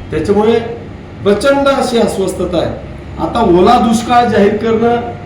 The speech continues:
हा अत्यंत, म्हणजे तो कायद्याने आपण शंभर टक्के ओला दुष्काळात बसतोच, पण त्यातल्या त्यात त्या ओला दुष्काळात सुद्धा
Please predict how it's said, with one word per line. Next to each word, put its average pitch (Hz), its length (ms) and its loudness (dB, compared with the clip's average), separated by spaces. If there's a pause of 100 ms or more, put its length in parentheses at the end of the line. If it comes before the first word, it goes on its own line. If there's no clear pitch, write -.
(240)
हा 233 340 0
अत्यंत, 226 460 -4
म्हणजे 170 280 0
तो 220 100 0
कायद्याने 220 580 0
आपण 226 280 -2 (100)
शंभर 196 360 -4
टक्के 214 360 -2
ओला 202 220 2
दुष्काळात 196 580 -2
बसतोच, 214 480 -4 (1900)
पण 254 260 2 (100)
त्यातल्या 269 460 2
त्यात 254 300 -2
त्या 254 100 0
ओला 214 400 4
दुष्काळात 180 520 -2
सुद्धा 131 360 -6